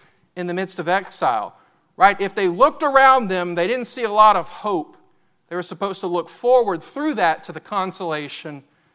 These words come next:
that would come. We really share a lot with these exiles. Not everything, if you look around, you think everything is just going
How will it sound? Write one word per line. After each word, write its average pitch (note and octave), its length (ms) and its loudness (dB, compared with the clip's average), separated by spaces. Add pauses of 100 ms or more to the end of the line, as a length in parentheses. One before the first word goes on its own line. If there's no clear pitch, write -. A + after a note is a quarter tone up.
(300)
that C#3 180 -6
would C3 120 -18
come. C3 440 -6 (1120)
We - 120 -12
really D#4+ 200 -6
share G3 240 -6
a D#3 60 -2
lot D3 260 -2
with D3 80 -12
these C3 160 -16
exiles. A2 920 -12 (540)
Not A3+ 120 -8
everything, G3+ 320 -6
if E3 80 -6
you E3+ 60 0
look F3 140 -2
around, D#3+ 360 -2
you D3 80 -10
think D#3 120 -8
everything D#3+ 360 -8
is C3+ 80 -14
just C#3+ 180 -14
going C#3+ 380 -8